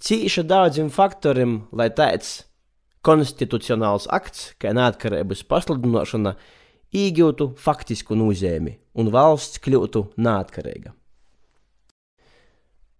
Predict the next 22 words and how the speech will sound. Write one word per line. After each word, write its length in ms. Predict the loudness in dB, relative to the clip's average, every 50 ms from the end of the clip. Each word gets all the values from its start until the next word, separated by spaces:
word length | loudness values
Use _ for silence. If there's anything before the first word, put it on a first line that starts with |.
| _ 6
Tāpat 580 | 8 8 8 6 8 8 8 8 6 4 4 6
notika 400 | 6 8 6 4 6 8 8 8
arī 160 | 10 10 8
ar 80 | 10 10
Latviju. 540 | 8 8 8 6 0 -2 -2 -2 -4 -10 -14 -18 _ _ _ _ _ _ _ -20 -20 -20 _ -2 _
Ideja 400 | 2 6 8 8 8 10 8 6 2 -4 _ _ _ _ _ _ 2
par 100 | 2 4
nepieciešamību 880 | 4 2 2 2 0 0 2 2 0 0 2 0 0 0 0 0 0
Latvijai 460 | 0 0 -2 -2 -2 0 2 2 2 2 2
atsadaļāties 720 | 0 0 4 4 4 4 4 0 0 -2 -4 -8 -8 -4 -2
no 80 | -2
Krievijas 460 | -2 0 0 2 4 6 4 4 4 2
imperijas 540 | 0 2 2 2 2 4 2 2 0 -2 -4 -4
i 80 | -4 -4
palikt 380 | -2 0 0 0 0 0 -2 -2
par 140 | -2 -2 0 0
patstāvīgu 600 | 0 -2 -2 -2 -2 0 0 2 0 -2 -4 -2
politisku 540 | 2 4 4 4 4 0 -2 -8 -4 -4 0 2
veidojumu 400 | 2 4 6 6 6 6 4 4 4
pirmo 240 | 2 2 4 4 4 6 6
reizi 240 | 6 4 4 2
publiski 540 | 0 0 0 2 2 2 2 0 0 0 0